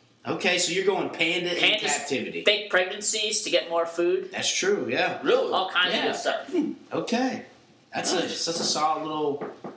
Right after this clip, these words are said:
Speaker 1: little side, side
Speaker 3: Yeah.
Speaker 1: in there.
Speaker 2: Plus, I'm a bear. And
Speaker 3: Yeah.
Speaker 2: saying you're a bear is pretty good.
Speaker 1: Yeah.
Speaker 3: Yeah.
Speaker 1: That's true.
Speaker 3: Yeah.
Speaker 1: That's true. All right. Have you got you one?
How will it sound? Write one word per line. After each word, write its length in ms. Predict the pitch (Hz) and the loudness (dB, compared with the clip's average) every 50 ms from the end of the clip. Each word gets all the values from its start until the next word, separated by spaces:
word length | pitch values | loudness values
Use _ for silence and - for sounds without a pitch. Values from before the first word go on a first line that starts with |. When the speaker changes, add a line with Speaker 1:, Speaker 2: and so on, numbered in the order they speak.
| - - _ _ - | -18 -20 _ _ -6
Speaker 1:
little 140 | 147 147 135 | -4 -2 0
side, 580 | - - 139 151 175 190 156 123 107 - - | 2 2 2 2 2 0 -2 -4 -6 -8 -6
side 280 | - - - 165 214 240 | -2 0 0 2 2 2
Speaker 3:
Yeah. 60 | 247 - | 0 0
Speaker 1:
in 60 | - | 0
there. 80 | - - | 0 2
Speaker 2:
Plus, 200 | - 214 214 226 | 2 2 2 2
I'm 100 | 233 185 | 0 0
a 200 | 147 - - - | 0 0 0 0
bear. 380 | - 151 160 156 - - - - - - - - - _ _ _ _ _ _ - - - - - - - - - - - | 2 2 2 2 0 -2 -6 -10 -12 -16 -20 -20 -20 _ _ _ _ _ _ -20 -20 -20 -18 -20 -20 -20 -20 -16 -8 -4
And 120 | 123 139 | -2 0
Speaker 3:
Yeah. 200 | 135 127 127 120 | 0 0 0 0
Speaker 2:
saying 440 | - - - 202 233 262 269 208 175 | 0 2 4 4 4 4 2 -2 -2
you're 160 | 156 143 135 | -2 0 0
a 40 | 131 | 0
bear 280 | 127 131 131 131 127 | 0 0 0 0 0
is 80 | 127 - | -2 -4
pretty 260 | - - 156 135 127 | -4 -4 -2 -2 0
good. 120 | 127 131 135 | 0 2 4
Speaker 1:
Yeah. 140 | 170 180 - - - - - - | 4 2 2 -2 -8 -10 -10 -2
Speaker 3:
Yeah. 360 | - 170 185 185 180 180 180 - | 2 4 4 4 4 0 -2 -6
Speaker 1:
That's 160 | - 120 - | -6 -6 -4
true. 320 | - - 143 147 127 - - - - - | -2 0 0 0 0 -2 -6 -14 -14 -8
Speaker 3:
Yeah. 240 | 123 127 139 135 139 - - | -6 -4 -4 -4 -6 -6 -2
Speaker 1:
That's 160 | 117 127 - - | -2 0 0 0
true. 300 | - 147 143 127 - - - - - - - - - - - - - _ _ _ _ _ _ _ _ _ _ - - | 2 2 0 0 -2 -6 -10 -16 -18 -18 -20 -20 -20 -20 -20 -20 -20 _ _ _ _ _ _ _ _ _ _ -14 -4
All 120 | - 110 117 | 0 2 4
right. 220 | 123 120 107 - - - - | 4 4 2 0 -4 -8 -6
Have 100 | 107 104 | -4 -2
you 60 | 113 | 0
got 280 | 107 120 123 131 131 - | 2 2 2 2 2 0
you 60 | 147 | 0
one? 240 | 147 156 160 165 | 2 2 2 2